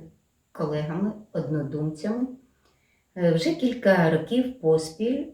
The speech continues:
е, розвиваємо чудовий проєкт, який ми назвали «Марафоном стрункості», який допомагає і вже допоміг сотням і сотням наших клієнтів ставати стрункішими і втілювати в життя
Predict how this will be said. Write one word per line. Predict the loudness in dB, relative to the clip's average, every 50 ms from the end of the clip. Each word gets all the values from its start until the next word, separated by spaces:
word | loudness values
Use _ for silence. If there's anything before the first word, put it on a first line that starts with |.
| -4 -2
е, | 0 2 4
розвиваємо | 4 2 2 2 0 -2 0 2 2 2 2 2 2 2 0
чудовий | -2 -6 -4 -4 -2 -2 -2 -2 -4
проєкт, | -4 -4 -4 -2 0 0 -2 -4 -8 -12 _
який | -6 -6 -6 -6 -6 -6 -4 -4
ми | -2 -2
назвали | -2 -2 -2 -4 -4 -4 -2 -2 -2 -2 -4 -4
«Марафоном | -6 -6 -6 -6 -8 -8 -6 -4 -4 -4 -6 -8
стрункості», | -12 -10 -10 -8 -4 -4 -6 -6 -6 -10 -12 -12 -16 _ -20 -20 -20 _ _ _ _ _ _ _
який | -8 -6 -4 -2 -2 0
допомагає | 0 0 2 0 2 2 2 0 0 -2 -2 0 0 0 -2 -4 -4 -6
і | -4 -2
вже | -2 -2 -2 0 0 0 0 0
допоміг | -2 -4 -4 -4 -2 -2 0 0 0 -2 -4 -8 -16
сотням | -16 -14 -8 -6 -2 0 0 -2 -2 -2 0 0 0 0 -2 -8
і | -10
сотням | -12 -6 -4 -4 -4 -4 -4 -6 -6 -4 -4 -4
наших | -6 -8 -10 -10 -12 -14 -14 -12
клієнтів | -8 -6 -2 0 0 0 -2 -4 -6 -12
ставати | -14 -12 -12 -10 -10 -10 -12 -14 -16 -20
стрункішими | -20 -18 _ -8 -8 -8 -8 -6 -6 -6 -6 -4 -4 -4 -4 -4 -6 -10 -14
і | -16 -16
втілювати | -16 -18 -10 -6 -4 -2 -2 -2 -2 -4 -4 -4 -4
в | -2
життя | -2 -2 -4 -4 -4 -4 -2 -2 -2 -4 -6